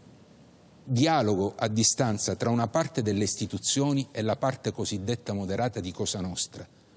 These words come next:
Nelle sentenze c'era scritto che questo dialogo costituiva un'alleanza con un nemico,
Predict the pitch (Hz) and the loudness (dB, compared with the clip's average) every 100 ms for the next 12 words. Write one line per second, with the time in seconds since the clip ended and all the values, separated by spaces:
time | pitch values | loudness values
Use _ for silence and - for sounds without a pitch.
0 | - - - 104 113 117 117 113 139 135 | -20 -20 -4 2 4 4 2 2 2 2
1 | - 117 - 101 98 - 120 - - 127 | 0 0 0 0 0 2 2 0 -2 -4
2 | 117 - - - - - - - 120 107 | -4 -12 -20 -20 -20 -20 -10 0 2 2
3 | - - - - - - - - - - | -4 -20 -20 -20 -20 -20 -20 -20 -20 -20
4 | - - 131 - 104 98 110 87 87 95 | -10 -2 0 0 0 2 2 2 0 -2
5 | - - - - 104 - 107 127 120 95 | -4 -14 -14 -6 -4 -2 0 2 2 0
6 | - 113 113 113 110 127 131 - 101 - | -4 -2 2 4 4 4 2 2 0 0
7 | 104 117 107 95 117 135 - 147 | 2 4 4 4 2 2 2 0